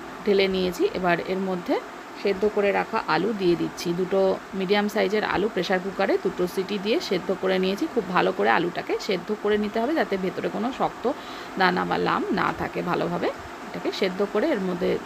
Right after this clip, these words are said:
চটকে নিয়েছি। এবার দিয়ে দিয়েছি এর মধ্যে ভাজা বাদাম। মশলার মধ্যে রয়েছে একটু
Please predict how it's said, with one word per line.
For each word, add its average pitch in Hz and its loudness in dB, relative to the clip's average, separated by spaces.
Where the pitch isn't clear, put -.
চটকে 220 2
নিয়েছি। 214 0
এবার 202 2
দিয়ে 202 4
দিয়েছি 196 2
এর 240 0
মধ্যে 185 -2
ভাজা 175 2
বাদাম। 165 2
মশলার 226 2
মধ্যে 226 2
রয়েছে 214 4
একটু 240 -4